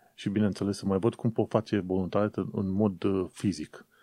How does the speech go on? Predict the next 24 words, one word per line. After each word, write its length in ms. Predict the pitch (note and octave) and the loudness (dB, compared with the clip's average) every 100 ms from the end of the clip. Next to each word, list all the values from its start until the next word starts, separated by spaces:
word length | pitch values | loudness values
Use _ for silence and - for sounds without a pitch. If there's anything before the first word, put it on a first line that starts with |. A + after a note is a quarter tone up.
| _ _ _ _ _ _ | _ _ _ _ _ _
Și 560 | - - - A#2 A2 - | -10 -8 -4 0 0 0
asta 240 | - C3+ | 0 2
este 160 | D3+ - | 0 4
o 40 | |
altă 140 | C#3 C3+ | 2 2
chestie 280 | C#3+ C3 - | -2 -4 -4
pe 100 | - | -6
care 160 | F2+ | -4
am 80 | F2+ | -4
învățat-o 440 | E2+ F2 A#2+ A#2 | -6 -2 0 0
după 420 | G#2 G2 G2+ F#2+ F2 | -2 -2 -4 -4 -6
șase 380 | - B2+ A2+ A#2+ | -2 -2 2 2
ani 100 | A2 | 2
de 60 | |
zile 260 | F#2 A2 G#2 | 2 0 -2
de 340 | F#2+ G#2+ G2+ - | 2 0 0 -2
locuit 600 | G2 - G2 F#2+ - - - | -2 0 -2 -2 -10 -16 -6
în, 380 | F#2 F#2 F#2 | -4 0 0
uh, 160 | F#2 F2 - _ _ _ _ | 0 -2 -6 _ _ _ _
în 160 | - F2+ | -8 -4
U 40 | |
K. 260 | F#2+ - F2 _ _ - - - - | -4 -2 -4 _ _ -20 -20 -16 0
Bineînțeles, 720 | A#2+ A#2 A#2 B2 B2 - - | 4 4 8 8 6 0 0
uh, 280 | G#2+ G2+ | 2 2